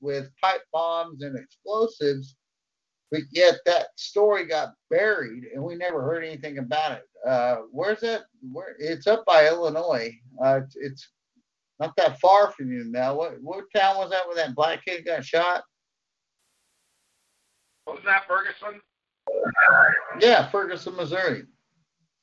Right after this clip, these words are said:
Speaker 1: Black Panthers
Speaker 2: That was
Speaker 1: were
Speaker 2: on
Speaker 1: on their way with
Speaker 2: eight eight fourteen.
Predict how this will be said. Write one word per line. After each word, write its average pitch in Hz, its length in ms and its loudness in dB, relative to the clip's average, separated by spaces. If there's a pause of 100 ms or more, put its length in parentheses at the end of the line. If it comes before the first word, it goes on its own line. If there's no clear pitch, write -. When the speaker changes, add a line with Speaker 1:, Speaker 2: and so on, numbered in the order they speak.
(640)
Speaker 1:
Black 190 260 6
Panthers 196 340 2
Speaker 2:
That 180 80 2
was 165 80 2
Speaker 1:
were 170 60 0
Speaker 2:
on - 140 6
Speaker 1:
on 208 60 4
their 226 180 2
way 202 240 4
with 190 180 -2 (300)
Speaker 2:
eight 480 80 -4
eight - 120 0
fourteen. 659 720 -2